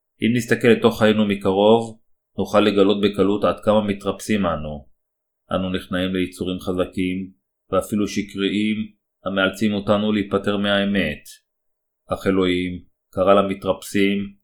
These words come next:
כדי לאהוב אותם, וכדי לתת להם גאולה בישוע המשיח, ועשה אותם לילדיו. אנו חייבים להבין עד כמה חלשים אנו, ומלאי חטא, על מנת להיות נאהבים על ידי אלוהים.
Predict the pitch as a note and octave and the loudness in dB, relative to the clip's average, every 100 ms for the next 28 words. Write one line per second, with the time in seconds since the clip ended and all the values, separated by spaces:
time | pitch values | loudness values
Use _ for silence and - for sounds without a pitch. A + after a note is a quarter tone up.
0 | _ F#2 G2 G2 F#2+ F#2+ G2 G2 G#2 G2+ | _ -2 0 4 4 4 2 -2 0 0
1 | G#2 A2 _ _ _ G2 G2 F#2+ G2+ G2+ | 0 -6 _ _ _ -6 0 2 4 2
2 | G#2+ G#2 G2 G2 F#2+ F#2 G2 G2 G2 F#2+ | 0 0 0 2 0 6 6 6 2 4
3 | G#2+ G2 F#2 E2+ G#2 G2+ G#2+ A#2 - _ | 4 2 2 -4 -2 4 4 4 0 _
4 | _ _ _ - F#2+ F2 G2+ F#2 - G#2 | _ _ _ 2 2 4 4 4 4 2
5 | A2 G#2 G2+ G2 F#2+ D#2 C#2 D2 _ _ | 2 2 0 2 2 2 -2 -12 _ _
6 | _ _ _ _ _ _ A#2 B2 A2 B2 | _ _ _ _ _ _ 0 0 4 4
7 | A2+ B2 A#2 A2 A2+ A2 G2+ - A2+ A2+ | 6 4 4 6 4 2 2 0 0 2
8 | A2+ G#2 G2+ A2+ F#2+ E2+ D#2+ D#2 - _ | 2 0 0 0 0 0 -4 -12 -14 _
9 | - G2 G2 G2 G2+ - G#2+ G#2+ A2+ - | -6 -2 2 2 0 0 2 2 0 -8
10 | _ _ _ - F#2+ F#2 F#2+ G2 F#2+ G2+ | _ _ _ -6 -4 -2 -4 0 2 2
11 | G2 G2 F2+ E2+ G2 G#2+ F#2 F2 F#2 F#2 | 0 0 0 0 -2 0 0 0 0 0
12 | F#2 F2 F2 D2 C2+ | -2 -4 -6 -8 -12